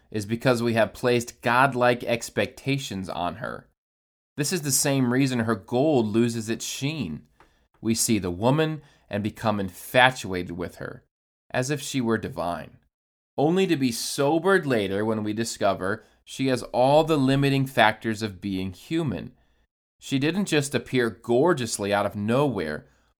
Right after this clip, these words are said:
only to return into the fantasy ether. She's not actually madly in love with us, the way it seemed in the photo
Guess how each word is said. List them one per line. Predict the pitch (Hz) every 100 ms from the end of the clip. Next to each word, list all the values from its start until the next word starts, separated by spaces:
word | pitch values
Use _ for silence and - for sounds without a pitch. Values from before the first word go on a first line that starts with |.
| _
only | 123 143 160 160
to | -
return | 127 127 - 180 180 120 110 117 - - -
into | 117 - 127
the | 117
fantasy | - 131 143 147 139 160 160 131 110
ether. | 101 - 80 - _ _ _ _ _ _ -
She's | - 120 104
not | 120 139
actually | - 104 113 - 135 135
madly | 107 101 101 113 127 143
in | 135
love | 104 95
with | 95
us, | 104 123 - - _ _ _ -
the |
way | 113 127
it | -
seemed | - 139 147 143
in | 147
the |
photo | 143 - 165 127 92 92